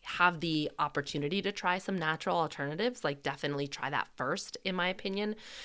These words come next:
But first, before diving into the supplements, I think it's really important to ask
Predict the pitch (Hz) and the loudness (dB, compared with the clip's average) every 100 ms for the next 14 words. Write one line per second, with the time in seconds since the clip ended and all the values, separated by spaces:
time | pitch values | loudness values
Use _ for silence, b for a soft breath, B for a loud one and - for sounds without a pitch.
0 | B B - - - 240 233 - 277 262 | B B -20 -20 4 4 4 8 12 12
1 | 220 220 190 214 196 170 170 180 190 160 | 10 4 4 6 6 6 6 6 4 4
2 | 156 147 165 180 151 139 139 151 175 170 | 2 4 2 4 2 2 0 -2 -2 -4
3 | - 175 160 143 - 185 170 - - 156 | 2 4 6 2 2 2 2 0 2 2
4 | 156 - | 2 -2